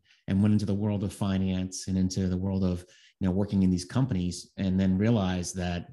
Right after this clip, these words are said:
uh, I gotta own my whole self. Um, and I think that's one of the things that a lot of people, you know,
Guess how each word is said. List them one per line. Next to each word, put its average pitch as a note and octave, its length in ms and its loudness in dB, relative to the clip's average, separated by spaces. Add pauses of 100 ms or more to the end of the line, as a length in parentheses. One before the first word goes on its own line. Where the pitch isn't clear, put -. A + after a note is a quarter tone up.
(100)
uh, G2+ 200 -2
I F#2+ 60 -2
gotta B2+ 160 0
own A#2 280 4
my F#2+ 180 4
whole G2+ 280 -4
self. - 560 -4 (640)
Um, F2+ 480 -4
and F#2 100 -2
I - 20 0
think G2 140 0
that's F#2+ 160 -2
one G2 160 0
of F#2 80 0
the F2+ 80 -2
things F#2 320 -2
that F#2 120 -2
a F2+ 40 -4
lot F2 120 -4
of F2 60 -8
people, F2 400 -8 (360)
you F#2 80 -2
know, E2+ 300 -2